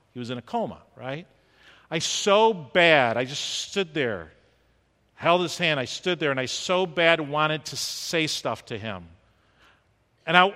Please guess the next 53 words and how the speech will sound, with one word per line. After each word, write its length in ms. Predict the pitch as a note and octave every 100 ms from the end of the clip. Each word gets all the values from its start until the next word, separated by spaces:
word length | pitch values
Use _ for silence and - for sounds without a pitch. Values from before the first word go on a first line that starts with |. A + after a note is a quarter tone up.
| -
I 80 | E3
wanted 400 | G3+ E3 G#3+ B3
to 80 | F#3+
get 180 | A3 F#3+
my 140 | F#3
phone 340 | - A#3+ B3+
and 160 | F#3+ D3+
text 320 | - C4+ -
him 140 | F#3 D#3
like 220 | E3 F3
I 100 | E3
always 340 | G#3 G3 E3+
do 400 | - B3 F3 F2+ -
with 160 | C#3+ C#3+
my 140 | D3+
kids. 300 | - A#3+ B2
I 80 | B2
wanted 200 | F3 F3
to 80 | E3+
text 380 | - B3+ -
him. 260 | G#3+ C#3+ G2 _ _ _ _ _
I 20 | E3+
couldn't 500 | - A#3 A3 G3+ -
say 360 | - G#3 G3
anything 400 | F3 D#3 - A#2+
to 180 | - C3+
him. 100 | A2+
I 80 | A2
couldn't 400 | - G#3 G3 F#3
speak 380 | - - F#3 -
to 100 | C#3
him. 340 | A#2+ G2+ F2 _ _ _ -
I 60 | C#3+
couldn't 300 | G3 G3 -
tell 240 | F#3 F#3+
him 120 | F3+
all 100 | E3
the 80 | D#3
things 300 | - E3 C#3+
I 100 | C#3+
wanted 300 | C#3 C#3+ C3+
to 80 | B2
tell 280 | - C#3+ B2+
him. 60 |
He 100 | C3
was 160 | C#3+ C3+
lost. 800 | C#3+ D#3 A3 D#3+ - - - - _ _ _ _ _ _ _ _ _ _
He 100 | -
was 120 | E3 C3
gone 560 | E3 F#3+ A3 D3 G#2+
for 160 | - D#3+
eight 240 | E3 F#3+ -
days. 680 | F#3 F3 A2+ G2+ - -